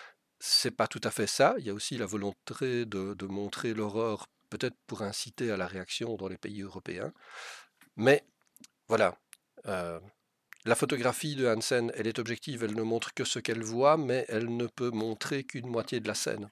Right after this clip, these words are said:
ce qui est devant elle, ce qui est à côté d'elle et derrière elle, elle ne le montre pas. Or, le making-of de la photo, quelque part, ben, c'était ça. Donc,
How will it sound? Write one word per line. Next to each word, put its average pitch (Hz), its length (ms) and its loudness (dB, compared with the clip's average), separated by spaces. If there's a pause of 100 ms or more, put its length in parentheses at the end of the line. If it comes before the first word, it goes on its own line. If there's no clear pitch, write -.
(140)
ce - 140 -6
qui - 240 -8
est 117 60 2
devant 123 380 4
elle, 98 180 -4 (160)
ce - 120 -8
qui 101 220 -6
est 101 60 -4
à - 80 -4
côté 101 240 -6
d'elle 107 200 -6
et 98 40 -6
derrière 98 340 -8
elle, 120 200 -2 (500)
elle 101 120 -8
ne 98 80 -6
le 101 60 -6
montre 98 300 -6
pas. 117 360 2
Or, 123 240 -2
le 104 100 -4
making-of 101 800 -6
de - 80 -12
la - 80 -14
photo, - 320 -12
quelque - 240 -10
part, 101 320 -4 (420)
ben, 104 120 0
c'était 131 300 4
ça. - 240 2 (1500)
Donc, 143 540 6